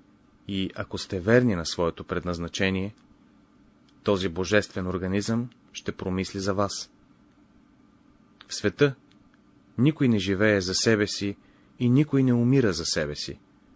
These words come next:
Никой не греши за себе си и никой не прави добро за себе си. Всичко, което се прави в света,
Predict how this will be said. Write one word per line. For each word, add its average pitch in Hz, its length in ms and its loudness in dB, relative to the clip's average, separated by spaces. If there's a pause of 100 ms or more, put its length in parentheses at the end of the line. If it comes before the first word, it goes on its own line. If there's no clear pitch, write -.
(840)
Никой 113 340 4
не 113 120 4
греши 107 280 0
за 107 140 -2
себе 117 300 4
си 113 200 -2
и 113 80 2
никой 117 320 2
не 117 140 0
прави 113 340 2
добро 107 300 2
за 107 120 0
себе 117 280 2
си. - 260 -8 (1200)
Всичко, - 500 -2 (200)
което 90 300 0
се - 180 -6
прави 95 280 0
в 90 80 -6
света, 135 380 -6